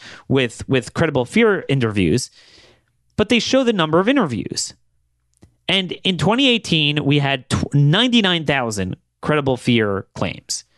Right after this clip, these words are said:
It just blew the record out of the water. Unbelievable. Unbelievable for one year to have that. I was like, "This year we're probably on pace for two, three hundred thousand based on what's going on," right?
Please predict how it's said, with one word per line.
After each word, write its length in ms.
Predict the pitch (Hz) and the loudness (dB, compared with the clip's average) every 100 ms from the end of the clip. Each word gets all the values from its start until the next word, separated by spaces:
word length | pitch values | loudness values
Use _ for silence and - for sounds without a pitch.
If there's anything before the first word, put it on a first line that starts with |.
| _ _ _ _ _ _ _ - | _ _ _ _ _ _ _ -12
It 240 | - - | -6 -2
just 320 | - 202 - - | 0 -2 -2 0
blew 380 | 185 233 311 | 2 4 2
the 100 | 233 | 2
record 400 | 196 190 175 170 | 0 0 0 0
out 80 | 151 | 2
of 60 | 143 | 0
the 80 | 123 | 0
water. 260 | 98 85 - | -2 -6 -2
Unbelievable. 800 | 277 262 196 165 123 104 - - - - | 0 0 0 0 0 0 -2 -2 -4 0
Unbelievable 560 | 247 277 220 180 151 139 | 0 2 2 0 0 0
for 160 | 135 | 0
one 180 | 127 123 | 0 0
year 160 | 107 104 | 0 0
to 100 | 85 | 0
have 180 | 87 - | -2 -4
that. 180 | - - _ _ _ _ _ _ _ _ _ _ _ | -8 -14 _ _ _ _ _ _ _ _ _ _ _
I 100 | 180 | 0
was 160 | 254 156 | 0 2
like, 220 | 127 123 | -2 0
"This 240 | 202 220 143 | -2 0 0
year 120 | 139 | 0
we're 120 | 131 | 0
probably 320 | - 120 123 | 0 0 2
on 120 | 120 | 0
pace 300 | 127 104 104 | 0 -2 -2
for 140 | - 120 | -2 -4
two, 260 | - 139 | 0 -2
three 180 | 127 226 | 2 2
hundred 280 | 277 135 101 | 2 0 -2
thousand 460 | 92 82 87 80 92 | -2 -2 -4 -4 0
based 280 | 120 - | 0 0
on 80 | 110 | -4
what's 160 | 92 87 | -2 -2
going 220 | 98 85 | -4 -4
on," 140 | 73 80 | -4 -2
right? 360 | 98 151 - | 0 -2 -4